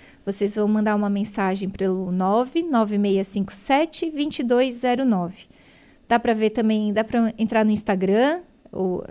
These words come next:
meu Instagram é D R A, né, doutora D R A, Fabiola Zanin.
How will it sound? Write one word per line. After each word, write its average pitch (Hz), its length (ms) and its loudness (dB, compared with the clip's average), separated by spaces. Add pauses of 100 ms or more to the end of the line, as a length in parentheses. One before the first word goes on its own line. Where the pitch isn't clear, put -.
(200)
meu 214 140 2
Instagram 214 360 0
é 208 100 2
D 196 140 2
R 240 440 4
A, 240 220 2
né, 254 140 0
doutora 220 480 -2
D 214 100 -4
R 214 300 2
A, 247 160 4
Fabiola 247 500 2
Zanin. 240 460 2